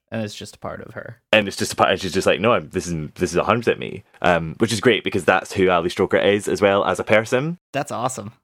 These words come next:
Speaker 2: Uh, when I saw that she was gonna be in this production, I went off. I tweeted about it. I was just like, "This is the
Speaker 1: <laughs>
Speaker 2: best thing that's ever happened on Broadway, ever. Thank God that this is happening now." Okay, it's twenty fifteen, but hey, we had to learn sometime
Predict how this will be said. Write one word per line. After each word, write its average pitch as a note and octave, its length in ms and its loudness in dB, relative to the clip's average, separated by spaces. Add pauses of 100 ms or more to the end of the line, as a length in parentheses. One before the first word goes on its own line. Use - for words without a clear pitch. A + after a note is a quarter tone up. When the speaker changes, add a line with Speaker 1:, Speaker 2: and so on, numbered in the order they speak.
Speaker 2:
Uh, - 60 4 (180)
when A#2 220 4
I A#2+ 280 2
saw G#2+ 300 4
that F2+ 120 0
she G#2+ 120 0
was F#2 80 -2
gonna F#2+ 120 0
be E2 60 0
in F2+ 120 -2
this F#2 120 -6
production, F#2+ 300 -2 (100)
I G2 400 2
went F2 240 0
off. F2 220 2
I F#2 60 0
tweeted G2+ 360 0
about F2+ 320 2
it. F2 380 2 (400)
I F#2+ 120 6
was E3+ 120 2
just F#2+ 140 0
like, F#2 120 4
"This F#2 220 0
is E2 100 -2
the G2 100 4
Speaker 1:
<laughs> - 20 2
Speaker 2:
best F2 560 0
thing G2+ 100 -4
that's F2 100 -4
ever F#2 160 2
happened F2+ 240 0
on F2 80 2
Broadway, E2+ 640 2 (140)
ever. F2+ 680 4 (280)
Thank F#2+ 280 0
God G#2 380 6
that - 160 -4
this E2+ 100 0
is F2+ 100 -4
happening F2 340 0
now." E2 120 2 (120)
Okay, F2+ 200 0
it's D#2+ 100 -4
twenty E2+ 220 0
fifteen, D#2+ 440 -2
but D#2+ 240 2
hey, D#2+ 180 0
we D#2 120 -2
had D#2+ 120 -4
to - 80 -4
learn D#2+ 180 0
sometime E2 640 -2